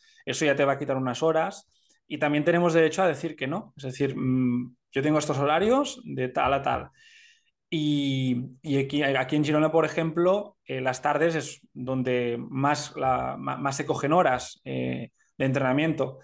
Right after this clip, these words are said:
Así que yo más o menos hago esto, ¿no? De, hago dos mañanas un par de horas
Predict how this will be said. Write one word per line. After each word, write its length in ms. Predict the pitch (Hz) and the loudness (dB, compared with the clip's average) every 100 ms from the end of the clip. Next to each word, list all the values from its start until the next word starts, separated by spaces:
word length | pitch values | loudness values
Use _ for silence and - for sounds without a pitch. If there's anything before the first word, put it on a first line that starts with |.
| _ _ _ | _ _ _
Así 200 | 135 143 | -6 -2
que 80 | 143 | 2
yo 360 | 147 147 - - | 2 2 -4 -8
más 280 | 147 143 156 | -4 -2 0
o 40 | |
menos 280 | 156 160 156 | 2 2 2
hago 180 | 147 135 | 4 4
esto, 240 | 127 - | 2 -2
¿no? 160 | 131 143 | -2 0
De, 380 | 123 127 127 - | 0 -2 -6 -10
hago 200 | 127 135 | -6 -2
dos 200 | 135 139 | 0 0
mañanas 640 | 147 147 151 147 143 139 - | 2 2 2 2 0 -2 -4
un 120 | 143 | -2
par 180 | 147 139 | 0 2
de 100 | 139 | 4
horas 520 | 160 196 285 - - | 4 4 0 -6 -18